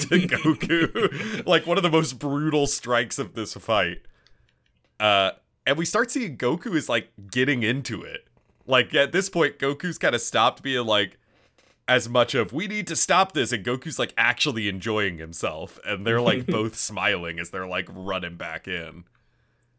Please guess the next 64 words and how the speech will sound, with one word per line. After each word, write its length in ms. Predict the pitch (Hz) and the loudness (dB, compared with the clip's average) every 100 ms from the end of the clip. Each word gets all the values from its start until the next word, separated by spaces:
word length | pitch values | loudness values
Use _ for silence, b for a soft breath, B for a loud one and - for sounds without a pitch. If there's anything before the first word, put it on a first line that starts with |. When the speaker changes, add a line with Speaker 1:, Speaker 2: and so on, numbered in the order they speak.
| 110 | -2
Speaker 2:
Oh, 380 | 120 120 127 123 | 2 4 6 6
you 140 | 113 | 4
Speaker 1:
And 120 | 127 | 4
then 80 | 143 | 4
we 80 | 143 | 2
Speaker 2:
son 140 | 120 123 | 4 4
Speaker 1:
cut 20 | |
Speaker 2:
of 80 | 120 | 4
a 40 | 110 | 4
Speaker 1:
back 120 | 98 | 4
Speaker 2:
bitch, 220 | 120 123 | 4 4
Speaker 1:
to 80 | 127 | 2
Speaker 2:
you 60 | 123 | 4
might 200 | 127 120 | 6 6
have 120 | 117 | 4
killed 200 | 123 117 | 4 4
a 80 | 117 | 4
hundred 300 | 120 120 110 | 4 2 2
people, 280 | 120 120 | 2 2
but 140 | 117 113 | 0 4
I 160 | 120 | 4
just 180 | 117 113 | 4 0
can't 240 | - 113 - | 0 0 2
stay 180 | 117 | -2
mad 220 | 110 110 117 | 2 2 2
at 100 | 98 | 2
you. 280 | 117 123 - _ _ _ _ _ _ _ _ | 0 0 -2 _ _ _ _ _ _ _ _
Speaker 1:
That's 140 | - 381 | -6 2
what 80 | |
it 100 | 403 | 0
feels 400 | - - 110 120 | 0 -4 -2 -2
like. 300 | - 78 90 | -4 -6 -6
Like, 120 | 113 98 | -8 -8
he's 220 | 117 127 | -6 0
like, 480 | 135 147 185 - B B B B B 151 147 | 0 0 -2 -4 B B B B B -20 -4
like, 280 | 147 147 123 | 4 4 4
Goku 460 | 120 160 156 175 - | 2 2 2 -4 -4
kinda 340 | 143 135 139 | 0 2 2
is, 320 | 135 123 - - _ - | 0 -2 -6 -10 _ -2
like, 300 | 113 107 _ _ - | 0 0 _ _ -12
letting 640 | 117 104 117 123 110 113 | -6 2 4 4 -2 -4
the 120 | 113 | -4
fact 440 | - 117 107 - | 0 2 2 2
that 100 | 120 | -2
all 180 | 87 104 | 0 0
this 220 | 101 104 | 0 -2
happened, 420 | 107 98 98 104 110 | 0 0 2 -2 2
not 280 | 180 - | 2 2
slide, 520 | - - 95 101 139 131 | 0 -4 0 2 2 0
but 120 | 120 | -2
it's 80 | 156 | -2
almost 220 | 147 143 | -2 -2
like 160 | 123 | -2
in 160 | - 139 | -2 0
the 80 | 139 | 0
moment 380 | 117 120 113 101 | 2 2 2 -4
he's 200 | 110 107 | -4 -8
forgetting 440 | - 95 113 104 98 | -8 -4 -2 0 0
about 300 | 92 90 85 | 0 -2 -2
it 140 | 85 | -2
as 160 | 95 92 | -4 -4
he's 240 | 104 92 | -8 -10
just, 500 | - - 92 - - | -8 -4 -4 -6 -8
like, 360 | 214 95 87 | -2 -2 -2